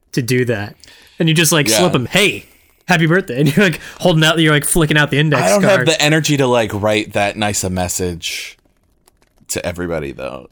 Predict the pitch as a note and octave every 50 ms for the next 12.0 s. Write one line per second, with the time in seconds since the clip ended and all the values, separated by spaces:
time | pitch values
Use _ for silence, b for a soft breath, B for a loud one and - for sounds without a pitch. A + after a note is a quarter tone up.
0 | _ - F#3+ - A3 - - - - - - - D#3+ F4+ G4+ F#4+ F4+ C4+ F3+ E3+
1 | F3+ F3+ E3+ - - F3 E3 F3 E3 D3 B2+ - - - - C3 A#2+ A#2 A2 G#2
2 | A#2+ C#3+ G#3+ D#4+ F4 C#4+ D#3 B2+ - - - - - - C3 B2 A#2 G#2 F#2 F#2+
3 | G#2 A2 G2+ - _ _ _ _ - C3+ E3 A3+ A3 E3+ C3+ - - - - -
4 | B2 A2+ A2+ A2+ G#2 F#2+ F#2 G2 F2+ F2+ F2 - - - _ - - - - _
5 | _ _ _ _ _ _ _ _ - C#3 D3+ D#3 C#3+ C#3 C#3 C3+ C#3+ C#3 C3+ C3+
6 | B2+ A#2 A2 B2+ - A2 G#2 G2+ G2 - - - - G#3 - F#4 F#4+ F#4+ F4 E4
7 | E4+ E4+ D#4 D#4 F#4 F#4 F#4 E4 A3 C3+ B2 A#2 A#2 A#2+ - - E3+ F#3+ G#3 -
8 | - G3 C#3+ - - - B2+ B2 B2 A#2 A#2 A2 A#2 A#2 A#2+ A#2+ B2+ C3+ C#3 C#3
9 | D3 D3+ D3+ D3 - C#3 B2+ - - - - - - _ - - _ - - -
10 | G#4 G#4+ G4+ F4+ C#4+ F#3+ F3+ D3 C3+ D3 D#3 C#3+ C3+ C#3 C3+ B B B B B
11 | B B B - D#3 C#3 C#3+ B2+ - C#3 B2+ - - D#3+ D#3+ D#3 D#3 D3 -